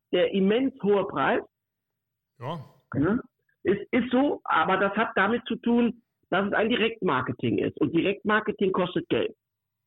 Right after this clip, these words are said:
Speaker 2: Okay,
Speaker 1: Weil die
Speaker 2: das
Speaker 1: Hälfte
Speaker 2: ist, ähm,
Speaker 1: davon
Speaker 2: der
Speaker 1: ist erstmal Provision.
Speaker 2: Ja. Und
Speaker 1: Oder ein
Speaker 2: was,
Speaker 1: bisschen
Speaker 2: was,
Speaker 1: weniger
Speaker 2: was,
Speaker 1: wie die
Speaker 2: was
Speaker 1: Hälfte.
Speaker 2: stört dich noch?
Speaker 1: Das Zweite ist, ja, dass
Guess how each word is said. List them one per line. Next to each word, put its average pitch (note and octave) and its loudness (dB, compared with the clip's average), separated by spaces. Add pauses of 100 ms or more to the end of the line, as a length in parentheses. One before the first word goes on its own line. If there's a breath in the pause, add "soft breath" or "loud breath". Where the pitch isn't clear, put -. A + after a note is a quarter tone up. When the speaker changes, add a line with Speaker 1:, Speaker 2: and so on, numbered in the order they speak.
(380)
Speaker 2:
Okay, - -6
Speaker 1:
Weil D3+ 4
die D#3+ 4
Speaker 2:
das - 4 (100)
Speaker 1:
Hälfte F#3+ -2
Speaker 2:
ist, G3 2
ähm, F#3+ 0
Speaker 1:
davon F#3+ -2
Speaker 2:
der F#3 0
Speaker 1:
ist - -2
erstmal F3 0
Provision. C#3 0 (140)
Speaker 2:
Ja. B2+ -8 (680)
Und C3+ -4
Speaker 1:
Oder C3+ 2
ein F2+ 0
Speaker 2:
was, - 2
Speaker 1:
bisschen C3 -6
Speaker 2:
was, C#3+ 2
Speaker 1:
weniger C#3 2
Speaker 2:
was, A#2 0
Speaker 1:
wie - 0
die A2+ 0
Speaker 2:
was G#2+ -2
Speaker 1:
Hälfte. - -6
Speaker 2:
stört D3 -6
dich A#2+ -6
noch? - -10 (1080 loud breath)
Speaker 1:
Das D#3+ -2
Zweite F#3+ 0
ist, A#3+ 2 (300 soft breath)
ja, - 2 (280)
dass E3 0